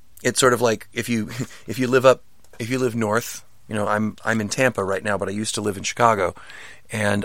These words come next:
I will never forget that the, the winter after my father bought a snowblower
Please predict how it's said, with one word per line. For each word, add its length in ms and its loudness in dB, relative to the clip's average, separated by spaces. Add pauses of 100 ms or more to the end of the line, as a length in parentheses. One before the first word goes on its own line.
I 100 -4
will 120 2
never 220 0
forget 420 -4
that 240 -4
the, 400 -10 (840)
the 140 -4
winter 460 2
after 320 4
my 160 0
father 320 2
bought 180 2
a 60 -4
snowblower 720 2